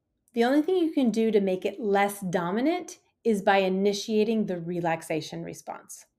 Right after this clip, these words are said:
Okay, so you have to put more weight onto that relaxation side. And so that side will get heavier and heavier and heavier. So the relaxa-, or the stress response gets less and less dominant until the relaxation response is dominant.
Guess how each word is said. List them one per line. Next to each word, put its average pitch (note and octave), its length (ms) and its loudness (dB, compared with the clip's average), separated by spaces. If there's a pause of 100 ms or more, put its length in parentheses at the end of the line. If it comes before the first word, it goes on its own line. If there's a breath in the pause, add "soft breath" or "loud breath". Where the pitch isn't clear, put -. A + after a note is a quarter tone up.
(500)
Okay, G3 340 2 (220 loud breath)
so - 120 0
you A3+ 40 8
have A3 60 2
to G#3 140 -4
put G#3 160 0
more G#3 480 4
weight A3+ 460 4
onto G3 200 -2
that F#3 200 0
relaxation F3+ 720 -2
side. E3 320 -2
And G3 180 -8
so F3 320 0 (300 loud breath)
that G#3 320 4
side G3 320 2
will F#3+ 80 0
get F3+ 120 -2
heavier F3+ 440 0
and F3+ 100 -4
heavier E3+ 280 -6
and F3 120 -6
heavier. F3 300 -4
So F3+ 140 -8
the F3 100 -4
relaxa-, F3+ 640 -2
or G3+ 60 -4
the F3 100 -6
stress G#3 340 -4
response G3+ 400 -4
gets - 240 -10
less G3+ 400 0 (220)
and A3+ 180 -2
less F3 400 -2 (240)
dominant F3 600 -4 (420 soft breath)
until G3+ 300 -2
the F3+ 120 -4
relaxation F3+ 720 -2
response F3+ 580 -8 (180)
is E3 300 -4 (200)
dominant. - 640 -6